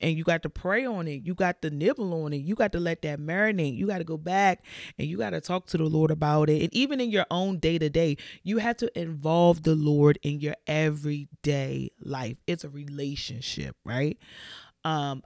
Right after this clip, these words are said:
I understand that. But there's a reason why the Bible says, "Do not forsake the assembly." And it also encourages us to call up the elders, okay? And so I felt like even though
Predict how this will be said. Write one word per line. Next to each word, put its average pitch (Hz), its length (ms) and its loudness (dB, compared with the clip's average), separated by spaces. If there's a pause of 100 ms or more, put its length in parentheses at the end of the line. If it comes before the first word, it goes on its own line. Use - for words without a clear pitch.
I 160 200 -6
understand 135 760 -4
that. - 180 -6 (320)
But - 500 -2 (480)
there's 269 280 0
a 262 100 0
reason 226 440 -2
why 180 280 2
the 165 140 -2
Bible 160 440 -2
says, 147 380 -2
"Do 160 140 -6
not 165 300 -6
forsake - 480 -6
the 151 140 -4
assembly." - 600 -10 (280)
And 190 140 2
it 190 100 2
also 202 640 0
encourages 170 580 -2
us 151 140 -8
to - 100 -14
call 220 360 -10
up 202 120 -14
the - 160 -10
elders, - 600 -12 (640)
okay? 226 420 -6 (640)
And 214 300 -2
so 202 800 4 (360)
I 196 140 -2
felt 196 580 -2
like 165 520 -4
even 214 320 -2
though 190 240 -4